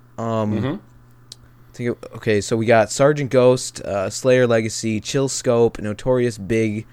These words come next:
Speaker 1: and, uh, old, uh, Tobler One, um, who is also, uh, a member of, uh, the org. Um, and I think it was Slayer Legacy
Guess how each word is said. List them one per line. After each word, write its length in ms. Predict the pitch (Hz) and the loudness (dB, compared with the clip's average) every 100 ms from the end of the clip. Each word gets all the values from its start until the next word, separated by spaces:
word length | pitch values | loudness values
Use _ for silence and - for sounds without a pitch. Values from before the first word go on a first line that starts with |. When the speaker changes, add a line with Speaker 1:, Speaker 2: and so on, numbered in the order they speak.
| - - - | -20 -20 -14
Speaker 1:
and, 400 | 95 95 98 92 - | -6 -4 -4 -6 -2
uh, 260 | 104 98 95 | 0 0 0
old, 300 | 120 123 104 - | 0 0 -2 -6
uh, 280 | 95 95 | -4 -4
Tobler 440 | 101 - 127 131 113 | -6 -2 0 2 0
One, 380 | 104 101 107 123 - _ - - - | 0 -2 -4 -8 -16 _ -20 -20 -12
um, 580 | 95 95 95 92 92 90 - - _ _ - | -8 -6 -6 -8 -10 -14 -20 -20 _ _ -16
who 100 | 110 | -8
is 80 | 101 | -4
also, 420 | 101 101 92 82 | -2 -2 -4 -2
uh, 160 | 73 80 | -4 -6
a 60 | 101 | -6
member 400 | 107 104 107 107 | -4 -2 -2 -2
of, 340 | 104 101 92 92 | -2 -4 -6 -6
uh, 360 | 98 95 95 - | -4 -2 -4 -6
the 140 | - | -10
org. 380 | - 98 117 139 - - - - - | -6 -4 -4 -6 -14 -20 -20 -20 -16
Um, 500 | - 98 95 95 92 _ _ - - | -12 -8 -8 -8 -10 _ _ -20 -10
and 580 | 113 113 113 113 107 - - _ | -4 -2 -2 -2 -4 -8 -18 _
I 60 | 110 | -8
think 180 | - 185 | -4 -2
it 80 | 220 | 0
was 180 | 156 | 0
Slayer 460 | - - 147 180 156 | 0 -2 0 2 2
Legacy 800 | 113 131 175 147 - 101 98 | 2 2 0 -4 -4 -4 -4